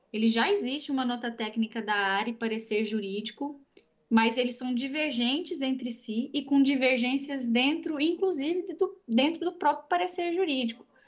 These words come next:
Ou seja, não é um assunto a ser decidido sem um amadurecimento necessário.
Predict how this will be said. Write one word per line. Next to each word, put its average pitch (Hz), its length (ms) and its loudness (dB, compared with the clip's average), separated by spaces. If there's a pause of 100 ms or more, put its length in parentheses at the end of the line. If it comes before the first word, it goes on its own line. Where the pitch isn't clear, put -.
(340)
Ou 247 100 0
seja, 233 280 2
não 247 200 2
é 254 100 2
um 339 120 0
assunto 302 460 -2
a 285 40 -2
ser 277 220 -2
decidido 233 800 0
sem 254 280 0
um 269 80 4
amadurecimento 269 960 2
necessário. 214 800 -2